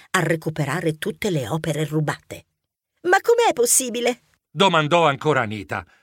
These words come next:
Speaker 2: Carmen proseguì.
Speaker 1: "L'idea gli è venuta durante l'inaugurazione di una mostra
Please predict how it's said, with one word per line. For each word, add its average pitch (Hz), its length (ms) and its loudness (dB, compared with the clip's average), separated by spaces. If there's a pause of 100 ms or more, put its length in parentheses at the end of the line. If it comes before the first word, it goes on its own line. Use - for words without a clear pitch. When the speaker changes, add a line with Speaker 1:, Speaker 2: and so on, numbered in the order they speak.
(120)
Speaker 2:
Carmen 170 580 2
proseguì. 98 580 -4 (340)
Speaker 1:
"L'idea 208 500 2
gli 196 100 -6
è 185 80 4
venuta 180 400 -2
durante 160 480 -2
l'inaugurazione 147 1200 -2 (160)
di 160 140 -2
una 156 180 0
mostra 120 420 -8